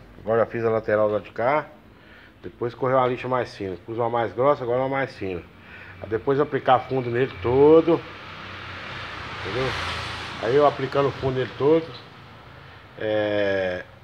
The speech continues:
eu vou e lixo com a lixa mais fininha, um fundo mais fino também. Entendeu? E vem fazendo ele todo esse processo aí, ó. Aí depois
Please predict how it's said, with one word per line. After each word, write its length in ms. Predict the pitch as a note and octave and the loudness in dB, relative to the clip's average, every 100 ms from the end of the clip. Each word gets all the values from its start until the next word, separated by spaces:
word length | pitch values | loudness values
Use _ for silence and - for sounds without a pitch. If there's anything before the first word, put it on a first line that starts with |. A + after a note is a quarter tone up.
| - | -8
eu 140 | G#2+ | -8
vou 180 | G2 C3+ | -4 -4
e 40 | |
lixo 260 | B2+ C3+ B2 | -4 -6 -2
com 80 | B2 | -2
a 80 | |
lixa 200 | G#2+ A2 | -2 -4
mais 420 | A2+ A2+ C3 D3 - | -6 -4 -4 -4 -4
fininha, 680 | A#2 G2+ A#2 C3 C#3 C3 - - - - G#2 - | -6 -6 -4 -4 -4 -4 -12 -20 -20 -18 -18 -18
um 60 | A2 | -20
fundo 300 | - A#2 A#2 | -6 -4 -2
mais 240 | A2+ G#2 | -2 -2
fino 200 | - A2 | -4 -6
também. 500 | G#2+ G2+ G2+ A#2+ C#3+ B2+ - _ - - - - - _ _ _ _ - | -4 -6 -4 -6 -6 -10 -20 _ -20 -20 -20 -20 -20 _ _ _ _ -20
Entendeu? 300 | F2 A#2+ A#2+ - _ - - _ - - - _ _ _ | -12 -12 -12 -16 _ -20 -20 _ -20 -20 -20 _ _ _
E 40 | F#2 | -18
vem 200 | F2+ A2+ | -14 -8
fazendo 340 | B2 A#2 B2+ | -6 -4 -2
ele 120 | C3+ | -2
todo 220 | C3 D3 D3 | -4 -6 -6
esse 160 | - | -12
processo 560 | D3+ E3 D#3 - C#3+ C#3+ | -8 -4 -2 -2 -6 -6
aí, 140 | G2+ | -8
ó. 40 | E2+ - - _ _ _ | -8 -12 -20 _ _ _
Aí 140 | - A#2+ | -12 -8
depois 960 | B2+ B2 G#2+ A2 A#2+ C3+ D3+ D3+ - | -8 -6 -4 -4 0 2 0 -2 -10